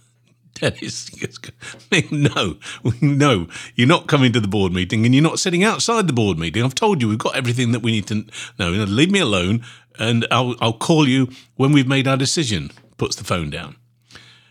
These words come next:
And, um, you know, a little while <laughs> later in the office, Jerry comes over. "Hey, Mick, what's happening at Ginsters?" I said, "Jerry, Jerry," Dennis was very angry, and he said, "No, I can't sit outside <laughs> his board meeting."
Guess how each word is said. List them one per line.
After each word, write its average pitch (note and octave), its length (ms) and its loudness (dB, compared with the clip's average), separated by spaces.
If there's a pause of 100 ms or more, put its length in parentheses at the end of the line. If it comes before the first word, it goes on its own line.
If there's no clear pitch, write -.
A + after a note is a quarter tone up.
(140)
And, F2+ 380 -2
um, E2+ 460 -6 (340)
you F2+ 120 -8
know, D#2 120 -8
a - 20 -6
little F#2 220 -4
while F2+ 300 -2
<laughs> F#2 100 2
later - 320 -4
in F2+ 120 -2
the - 140 -2
office, - 600 -6 (140)
Jerry A2+ 460 -4
comes - 380 -10
over. F2 420 -6 (540)
"Hey, A#2 160 0
Mick, G2 340 -4 (840)
what's F2+ 300 -6
happening F#2+ 420 -4
at - 160 -6
Ginsters?" F#2 420 -2
I - 40 -10
said, - 260 -6
"Jerry, - 380 -6 (140)
Jerry," F#2 280 -8
Dennis G#2 800 -4
was E2 120 -8
very F#2+ 240 -4
angry, E2+ 520 -4 (480)
and G2+ 200 2
he G#2 60 2
said, G2+ 240 -4
"No, A2 140 2
I - 120 -4
can't B2+ 320 0
sit - 380 -2
outside G2 800 -2
<laughs> - 40 -20
his B2 240 -2
board - 640 -4
meeting." E2+ 600 -8